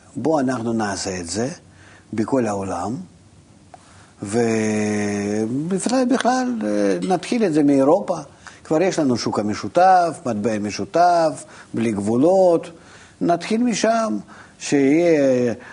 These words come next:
אה, אה, אה, פרסומת כזאת, שכולם התחילו להתחבר ביניהם וכן הלאה. אפשרי או לא? כאן אנחנו מגיעים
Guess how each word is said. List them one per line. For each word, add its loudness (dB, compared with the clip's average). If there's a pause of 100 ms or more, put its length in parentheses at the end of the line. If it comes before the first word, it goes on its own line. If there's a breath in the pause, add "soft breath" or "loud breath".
(140 loud breath)
אה, 0 (260 loud breath)
אה, 0 (420 loud breath)
אה, -4 (680)
פרסומת 2 (400 loud breath)
כזאת, 2
שכולם 0
התחילו 0 (260 loud breath)
להתחבר 2
ביניהם 2
וכן -2
הלאה. -6 (440 loud breath)
אפשרי 0
או -4
לא? -6 (2250 loud breath)
כאן 2
אנחנו 0
מגיעים 0